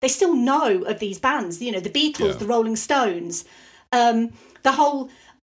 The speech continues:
Speaker 1: I don't know if this is so much of a, a thing in America, but it definitely is here,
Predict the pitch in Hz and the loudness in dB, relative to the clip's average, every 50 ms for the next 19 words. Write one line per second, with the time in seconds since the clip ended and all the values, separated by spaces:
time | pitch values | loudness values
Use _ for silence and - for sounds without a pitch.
0 | _ _ _ _ _ _ _ _ _ _ _ _ _ _ _ _ _ - 320 339 | _ _ _ _ _ _ _ _ _ _ _ _ _ _ _ _ _ 0 4 4
1 | 370 403 427 330 359 359 349 359 349 349 359 339 - 339 302 294 - - 339 302 | 6 4 4 6 4 4 6 4 2 2 -2 -2 0 -2 -4 -4 -2 0 2 2
2 | 294 277 277 285 - 277 233 262 254 254 240 254 247 - - 285 262 254 240 233 | 4 2 2 2 0 0 2 2 4 4 2 2 0 0 0 2 2 2 2 2
3 | 240 240 233 226 226 - 208 - 202 175 - 277 262 - - 269 262 262 240 226 | 2 2 2 0 0 -2 -4 -4 -4 -2 -2 -2 -2 0 -2 -4 -2 0 0 0
4 | 220 220 - - 247 220 185 180 170 170 | 0 -2 -4 -2 -2 -2 -2 -2 -6 -10